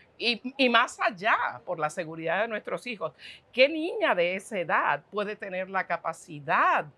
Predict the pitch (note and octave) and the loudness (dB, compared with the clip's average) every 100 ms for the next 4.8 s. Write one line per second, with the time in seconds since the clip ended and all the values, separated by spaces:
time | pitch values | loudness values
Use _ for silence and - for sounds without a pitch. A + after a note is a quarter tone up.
0 | _ _ _ _ - G#3 F#3 F3 F#3 D3+ | _ _ _ _ -2 0 0 -4 -4 0
1 | D#3+ B3+ C#4+ D#3 E3+ F#3 D#3+ E3+ D#3+ D3 | 4 4 4 0 -4 -6 -2 -4 -4 -8
2 | F#3 F#3+ B3+ G#3 - E3+ D3+ G3 A3 F3 | -10 -6 -4 -4 -6 -8 0 2 2 -4
3 | F3+ D#3+ D3+ - D3+ G3+ B3+ - F3+ E3 | -6 -8 -10 -12 -6 -4 -4 -4 0 0
4 | E3 D#3 D3 D3+ C4+ A4 - | 0 -6 -6 0 0 0 -8